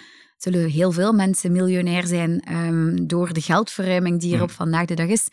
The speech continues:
Speaker 1: En door inderdaad de inflatie die, ehm, ja, gewoon ervoor zorgt dat mensen meer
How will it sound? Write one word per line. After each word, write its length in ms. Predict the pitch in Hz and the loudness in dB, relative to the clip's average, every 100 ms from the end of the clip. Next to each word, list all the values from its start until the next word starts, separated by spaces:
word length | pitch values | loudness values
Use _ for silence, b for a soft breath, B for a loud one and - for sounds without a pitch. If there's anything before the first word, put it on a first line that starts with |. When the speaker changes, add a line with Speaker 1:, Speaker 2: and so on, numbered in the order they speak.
| B B B - | B B B 0
Speaker 1:
En 260 | 180 175 | 2 4
door 160 | - 175 | 2 0
inderdaad 440 | 175 170 160 190 | 0 2 2 0
de 60 | - | 0
inflatie 580 | 170 - 180 208 - 175 | -4 0 2 2 2 -2
die, 340 | 170 170 165 | 2 2 2
ehm, 300 | 165 160 160 - _ | 0 -2 -2 -6 _
ja, 340 | 170 165 160 - _ _ _ _ _ _ | -6 -4 -6 -10 _ _ _ _ _ _
gewoon 500 | - 175 165 165 160 - | -10 -2 2 2 2 -2
ervoor 320 | 170 165 160 | -6 -4 -4
zorgt 220 | 165 - | -4 -4
dat 100 | 269 | 2
mensen 500 | 226 202 - 170 156 b b b b | 4 4 2 0 0 b b b b
meer 380 | - 160 165 - | -2 0 0 -4